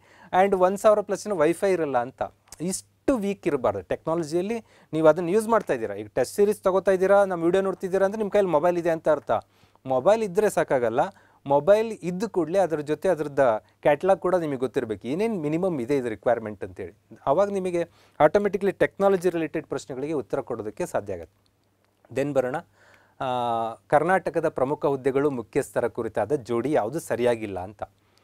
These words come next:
ಸಿಂಪಲ್ ಪ್ರಶ್ನೆ ಇದು. ಕರ್ನಾಟಕದ ಹೈಕೋರ್ಟ್ ಮುಖ್ಯ ನ್ಯಾಯಾಧೀಶರು ಪ್ರಸನ್ನ ಬಿ ವರಾಳೆ ರೀಸೆಂಟ್ ಈ ವರ್ಷ ಬಂದಿದ್ದಾರೆ, ಕರೆಕ್ಟ್ ಇದೆ. Chief Secretary of ಕ-, ಇಂಡಿಯಾ, ಕರ್ನಾಟಕ, ಕರ್ನಾಟಕದ ಮುಖ್ಯ ಕಾರ್ಯದರ್ಶಿಗಳು, ಅವರು ಐ ಎ ಎಸ್ನಲ್ಲಿ ಅತ್ಯುನ್ನತ ಹುದ್ದೆಯ ಅಧಿಕಾರಿಯಾಗಿರ್ತಾರೆ,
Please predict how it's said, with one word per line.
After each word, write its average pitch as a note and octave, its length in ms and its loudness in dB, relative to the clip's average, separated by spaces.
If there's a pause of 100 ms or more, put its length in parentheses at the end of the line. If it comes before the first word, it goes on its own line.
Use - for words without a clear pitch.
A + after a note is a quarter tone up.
(140)
ಸಿಂಪಲ್ F3+ 440 0
ಪ್ರಶ್ನೆ F3+ 380 -4
ಇದು. C3 220 -6 (260)
ಕರ್ನಾಟಕದ E3+ 460 2
ಹೈಕೋರ್ಟ್ E3 600 0
ಮುಖ್ಯ D3+ 280 -2
ನ್ಯಾಯಾಧೀಶರು D#3+ 460 -4
ಪ್ರಸನ್ನ D3+ 460 0
ಬಿ C#3+ 120 -2
ವರಾಳೆ C#3 400 0
ರೀಸೆಂಟ್ C#3+ 360 -2
ಈ C3+ 60 -2
ವರ್ಷ C3+ 220 0
ಬಂದಿದ್ದಾರೆ, B2+ 420 -2
ಕರೆಕ್ಟ್ F#3 320 0
ಇದೆ. A#2 220 -4 (640)
Chief A#3 220 0
Secretary F#3 500 2
of - 60 -18
ಕ-, - 60 -4
ಇಂಡಿಯಾ, D3 600 2
ಕರ್ನಾಟಕ, D3+ 540 0
ಕರ್ನಾಟಕದ D3 640 -2
ಮುಖ್ಯ C#3 320 -2
ಕಾರ್ಯದರ್ಶಿಗಳು, C3 760 0 (440)
ಅವರು F#3+ 420 4
ಐ D3 160 6
ಎ F#3 80 2
ಎಸ್ನಲ್ಲಿ F#3 380 -2
ಅತ್ಯುನ್ನತ F#3 540 0
ಹುದ್ದೆಯ C#3 440 0 (120)
ಅಧಿಕಾರಿಯಾಗಿರ್ತಾರೆ, B2+ 920 -2